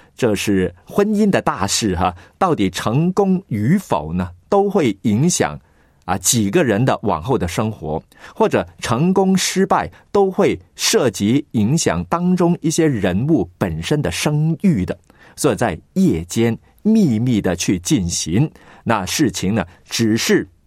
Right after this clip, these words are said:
啊，有限的几个人知道，无论结果如何呢，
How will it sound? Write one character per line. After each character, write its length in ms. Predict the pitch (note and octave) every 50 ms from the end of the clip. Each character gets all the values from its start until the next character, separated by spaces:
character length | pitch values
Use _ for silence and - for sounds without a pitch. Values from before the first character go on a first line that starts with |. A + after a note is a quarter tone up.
| _ _
啊， 260 | - F2 F#2 D#2+ - - _ _
有 240 | - A2 G2+ F2 F2+
限 260 | F2+ - E3 D#3 A2
的 140 | F#2+ F#2+ F#2+
几 180 | - - F2+ F2
个 80 | G2
人 160 | G#2+ F#2 F#2+ A2+
知 160 | - D#3 D#3
道， 220 | D3 C#3 - - _ _ _ _ -
无 160 | - G2 A#2
论 140 | C3 A#2+ G#2+
结 240 | - - F#2 A#2 C#3+
果 180 | - F2+ E2
如 240 | D#2 E2 G#2 A2+ D#3
何 300 | E3+ - - F2+ F2 G#2
呢， 100 | A2 F#2